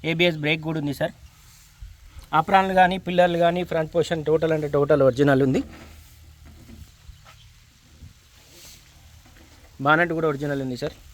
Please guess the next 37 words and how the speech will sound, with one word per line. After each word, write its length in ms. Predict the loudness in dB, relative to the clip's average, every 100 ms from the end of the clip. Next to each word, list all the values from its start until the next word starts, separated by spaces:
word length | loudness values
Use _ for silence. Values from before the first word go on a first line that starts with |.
| -20 -20 -20 -20 -8 0
వెహికల్ 260 | 6 6
కాస్ట్ 280 | 6 4 4
వచ్చేసి 460 | 0 0 4 4 2
పదకొండు 400 | -4 -4 -2 -2
లక్షల 280 | -2 0 0
యాభై 360 | 0 -2 -2
వేల 100 | -4
రూపాయలు 340 | -4 -2 0 -2
ఉంది 140 | -4
సార్. 180 | -4 -2
వెహికల్ 300 | -2 -2 -2
ప్రస్తుతానికి 680 | -2 0 0 0 0 -2 -4 -16 -20 -20 -2
జగిత్యాల 420 | 2 4 4 4
మా 300 | 2 0 -2 -2
చరిత్ర 260 | -4 0 0
కార్ 220 | 2 -2
బజార్ 280 | 0 0 0
ఆఫీస్లో 420 | 0 -4 -8 -6
ఉంది. 180 | -4 -4
దీనికి 260 | -4 -4 -2
సంబంధించిన 500 | -2 0 2 2 0 -10 -20 -12 -4
ఇంకేమైనా 400 | 4 4 4 0
డీటెయిల్స్ 360 | 0 0 0
కోసం 260 | -2 -2 0
అయితే 240 | 0 0
నైన్ 280 | 2 2 2
డబల్ 240 | 2 2
ఎయిట్ 140 | 0 0
ఫైవ్ 180 | -2 0
నైన్ 160 | 0
ఎయిట్ 120 | -2 -2
ఫైవ్ 220 | -2 -2
వన్ 140 | -4
ఫైవ్ 300 | 2 2 0
కాల్ 240 | -2 0 0
చేయండి 180 | -2
సార్. 200 | 0 0